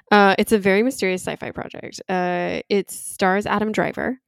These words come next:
and it's from the writers of A Quiet Place, which I think isn't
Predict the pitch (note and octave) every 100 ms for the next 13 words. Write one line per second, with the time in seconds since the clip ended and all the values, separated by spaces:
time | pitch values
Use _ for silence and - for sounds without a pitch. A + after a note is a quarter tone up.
0 | _ _ _ _ _ G#3 F#3+ - - G3+
1 | G3+ F#3+ F3+ F3+ F3 - F3 D#3+ - C#4
2 | A#3 G3+ - - C4+ - - C4+ D4+ -
3 | A#4+ A#4+ C4+ A#3+ A#3+ -